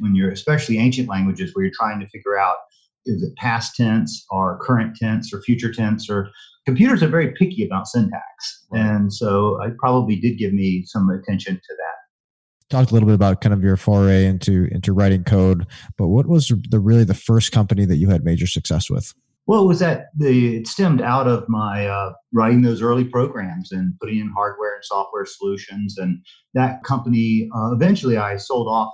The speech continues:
Speaker 1: the hardware piece of it and just focused on software. And we got into bigger and bigger projects. And at the height of that first,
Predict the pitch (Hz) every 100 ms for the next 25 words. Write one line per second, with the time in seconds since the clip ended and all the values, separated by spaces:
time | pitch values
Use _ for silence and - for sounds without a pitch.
0 | - 95 - 135 135 101 92 101 92 101
1 | 98 98 - 90 107 101 117 101 107 -
2 | 95 95 113 117 - 95 92 92 95 101
3 | 101 101 101 101 104 92 98 98 - 98
4 | 98 98 95 - - 98 95 - _ _
5 | _ _ 127 127 117 - 202 254 113 110
6 | 107 - 127 123 120 -